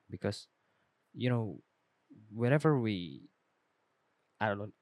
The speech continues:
I cannot say we, whenever I, I try to leave a response to a statement or a tweet, I usually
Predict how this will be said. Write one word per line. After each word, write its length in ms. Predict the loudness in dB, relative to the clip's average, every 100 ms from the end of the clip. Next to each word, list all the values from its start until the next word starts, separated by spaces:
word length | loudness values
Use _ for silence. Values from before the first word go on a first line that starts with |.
| -10
I 100 | -6
cannot 340 | -4 -4 -6
say 240 | -8 -8 -8
we, 480 | -6 -4 -4 -6 -10 -12 -8
whenever 320 | -4 -2 -2 -4
I, 120 | -6 -10 _ _ _ -20 -20 _
I 140 | -6 -6
try 260 | 0 0 2
to 120 | 0
leave 220 | -2 -2
a 60 | -2
response 560 | -4 -6 -6 -6 -8 -8
to 120 | -6
a 140 | -6 -8 -14 -20 _
statement 580 | -20 -4 0 0 -2 -6
or 140 | -8
a 20 | -10 -6
tweet, 240 | -2 -2 -6 _ _ _ -20 -20 _ _ _ -6
I 100 | -4
usually 540 | -2 -4 -2 -2 -2